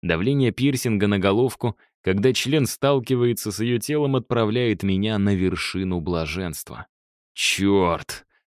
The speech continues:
кричу я, и она присоединяется. Роза выкрикивает мое имя, пока я кончаю в трусы. Я едва могу дышать. И целую ее так, словно это последний поцелуй в моей жизни.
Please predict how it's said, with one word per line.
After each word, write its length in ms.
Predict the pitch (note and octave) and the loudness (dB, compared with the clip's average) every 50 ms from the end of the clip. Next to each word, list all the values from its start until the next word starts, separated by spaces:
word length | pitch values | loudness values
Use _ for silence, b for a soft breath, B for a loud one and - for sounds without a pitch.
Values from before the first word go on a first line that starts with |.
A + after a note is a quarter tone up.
| _ _ | _ _
кричу 400 | - G2 A2+ A#2 A2 - D3 D3+ | -2 0 0 0 0 2 2 2
я, 300 | B2+ G2+ F#2+ A2+ A#2 A2 | 2 4 2 2 2 2
и 60 | G2+ | 2
она 340 | F#2 F2 E2 D#2+ E2 F2+ E2+ | 0 0 0 -2 -2 -4 -4
присоединяется. 1160 | - - F2 D#2+ - - E2+ E2 D2+ D2 D#2 D#2+ E2+ E2+ D2+ C#2 C2+ C2 - - - - - - _ _ _ _ _ _ _ _ | -4 -6 -6 -6 -6 -6 -6 -6 -4 -4 -4 -4 -4 -4 -4 -8 -10 -12 -12 -14 -12 -14 -16 -18 _ _ _ _ _ _ _ _
Роза 400 | - G2 A#2 C3+ D#3+ C#3+ C3 C#3 | -2 0 2 2 2 2 2 2
выкрикивает 680 | B2 A#2+ A2+ - - C#3 D3 C3 - C3+ B2 A#2+ A2+ - | 2 2 0 0 -2 -4 -2 -2 -2 0 2 0 0 0
мое 280 | G#2 G#2 G#2+ A2+ A2+ A#2 | 0 0 2 2 2 2
имя, 300 | A#2+ C3 C3+ C3 B2 G#2 | 2 2 2 2 0 0
пока 280 | - G#2 F#2+ - G#2 | 0 -2 -2 0 0
я 160 | G2 G2 F#2 | 2 2 0
кончаю 540 | D#2 - E2+ E2 D#2 - - - D2+ D2 C#2+ | 0 -4 -6 -6 -4 -6 -4 -4 -4 -4 -4
в 80 | - - | -6 -10
трусы. 460 | - E2 E2+ D#2 - - C#2+ C#2 - _ _ _ _ _ _ _ _ _ _ _ _ _ _ | -10 -10 -8 -8 -10 -12 -14 -16 -20 _ _ _ _ _ _ _ _ _ _ _ _ _ _
Я 300 | - - - - A2+ B2 | -14 -10 -8 -6 -4 -4
едва 440 | B2 C3 B2+ A#2 A#2 A#2 B2 C3 B2 | -2 -2 -2 -2 -2 -2 0 0 2
могу 300 | G#2+ F#2+ F2 D#2+ F2+ F2+ | 2 0 0 0 -2 -2
дышать. 580 | D2+ E2 D#2 - - - F#2 E2 - - - _ _ _ _ _ _ _ _ _ _ - | -2 -4 -6 -6 -6 -8 -8 -10 -12 -18 -20 _ _ _ _ _ _ _ _ _ _ -2
И 140 | G2 G2 F#2 | -2 0 0
целую 540 | - - G2 F2+ E2+ E2+ F#2 G2 G2+ F#2+ | 0 0 0 2 2 2 0 0 0 -2
ее 320 | F2 E2+ E2+ D#2+ D#2+ D#2+ D2+ | -2 -4 -4 -4 -4 -4 -4
так, 480 | - - F#2 F#2+ G2 F2+ D#2 - - _ _ _ _ _ _ _ _ _ | -4 -4 -2 0 0 -2 -4 -6 -16 _ _ _ _ _ _ _ _ _
словно 580 | - - F#2 G2 A#2 D3 E3+ F3+ E3 D#3 E3 | -8 -6 -4 -2 0 0 0 0 -2 -2 -2
это 260 | E3 E3 E3 E3 D#3 D3 | 0 -2 -2 -2 -4 -4
последний 760 | - - D3 B2+ - - - A#2 C3 C3+ C3 A#2+ G#2+ G#2+ G2+ | -2 -2 -2 -2 -2 -4 -4 -2 -2 0 0 0 0 -2 -2
поцелуй 640 | F2+ - G2 F2+ - - F2 D#2+ D2+ E2 F2+ F2+ E2 | 0 -2 -4 -4 -4 -6 -6 -4 -2 0 0 -2 -2
в 60 | D2 | -4
моей 380 | D#2 D2+ D2 D2 D2+ D2+ D2+ D2+ | -4 -4 -4 -4 -4 -4 -4 -6
жизни. 600 | C#2 C#2 D#2+ F2+ E2+ D#2 C#2 D2+ C#2 B1 - | -6 -6 -6 -6 -6 -8 -10 -12 -14 -16 -18